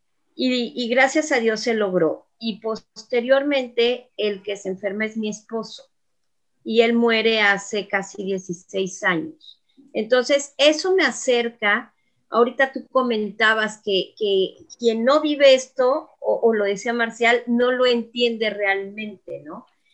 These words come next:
Entonces, para mí es cuando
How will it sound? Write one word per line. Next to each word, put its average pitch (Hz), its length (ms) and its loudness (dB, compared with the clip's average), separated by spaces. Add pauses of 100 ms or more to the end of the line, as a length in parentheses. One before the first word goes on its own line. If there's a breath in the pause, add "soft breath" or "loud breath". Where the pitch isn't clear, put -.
(180)
Entonces, 254 680 2 (100)
para 233 320 6
mí 277 320 0
es 254 360 0 (540)
cuando 226 520 2